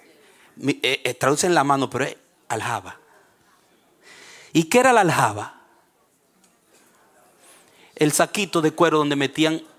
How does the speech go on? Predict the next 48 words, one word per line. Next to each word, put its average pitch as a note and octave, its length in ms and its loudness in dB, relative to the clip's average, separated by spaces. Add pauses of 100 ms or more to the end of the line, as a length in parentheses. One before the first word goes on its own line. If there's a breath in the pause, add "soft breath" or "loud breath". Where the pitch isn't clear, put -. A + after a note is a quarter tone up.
(200)
llenaban C3+ 400 0
las C#3+ 120 0
flechas. - 520 -8 (240)
Eh, - 120 -12 (120)
¿quién G3 200 4
la G#3+ 80 6
llenaba? D3 540 0 (640)
El B2+ 140 0
guerrero. B2 540 -2 (1400 soft breath)
Entonces, E3 500 4
óyete, C#3+ 500 0 (600 soft breath)
el F3+ 180 2
problema F#3 640 -2 (560)
que F3 120 0
ahora A3+ 180 4
nosotros, G#3+ 480 -2
cuando D#3 220 -2
el C#3+ 60 -2
Señor F3+ 440 -2
nos F#3+ 140 -6
cambia G3 340 -2
la F#3+ 120 0
ruta C#3+ 360 -6
y B2+ 60 -8
cierra D#3+ 260 -4
el F3 100 0
ciclo C3+ 380 -6
que C3+ 80 -6
vamos D3+ 120 -4
a D#3+ 40 -6
enfrentar, C#3 400 -6
es D#3+ 140 -6
la D3 100 -4
aljaba E3+ 480 -6
de E3 100 -6
donde D#3 280 -8
sal-, D3+ 260 -12
nos C#3 140 -8
sacó - 260 -8
el C#3+ 80 -8
Señor C#3 380 -8
para A#2+ 180 -8
ponernos B2 440 -12
en B2+ 60 -12
la B2+ 80 -4
aljaba A#2+ 300 -8
de A#2 140 -8
Él. - 200 -18